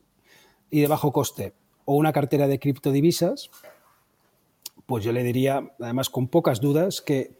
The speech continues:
como mantener el valor, hay mucha gente que dice, "Oye, eh, yo creo que va a mantener el valor el Bitcoin". Yo, yo lo que le diría es que para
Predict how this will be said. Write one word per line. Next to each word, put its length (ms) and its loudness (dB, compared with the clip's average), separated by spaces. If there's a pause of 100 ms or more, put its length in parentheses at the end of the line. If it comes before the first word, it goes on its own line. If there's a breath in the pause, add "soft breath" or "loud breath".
como 280 2
mantener 600 0
el 120 6
valor, 320 0 (200)
hay 80 -2
mucha 200 -2
gente 160 -2
que 60 -2
dice, 100 -4
"Oye, 200 -2 (580 loud breath)
eh, 320 -2
yo 100 0
creo 140 2
que 100 0
va 80 2
a 40 4
mantener 340 0
el 120 0
valor 300 2
el 120 0
Bitcoin". 540 0
Yo, 320 -2
yo 140 2
lo 60 4
que 80 4
le 100 6
diría 160 6
es 80 0
que 100 0
para 360 -2